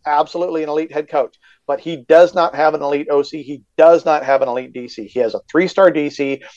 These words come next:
He's got a four-star O C, and based on the last twenty-three national champions, that is a not, that's not enough staffing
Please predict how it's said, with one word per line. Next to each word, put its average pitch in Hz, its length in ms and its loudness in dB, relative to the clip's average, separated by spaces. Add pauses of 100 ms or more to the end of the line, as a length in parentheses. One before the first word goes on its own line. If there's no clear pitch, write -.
(140)
He's 123 140 -8
got 120 180 4
a 107 100 2 (160)
four-star 170 600 4
O 139 100 4
C, 117 460 -8 (440)
and 127 460 2 (540)
based 151 260 2
on 165 80 6
the 160 80 4
last 151 380 2
twenty-three 156 680 -4
national 139 400 -2
champions, 131 480 -4 (240)
that 131 320 4
is 156 120 4
a 160 40 4
not, 151 320 -2 (140)
that's 135 280 0
not 135 360 -2
enough 143 240 0
staffing 127 640 -2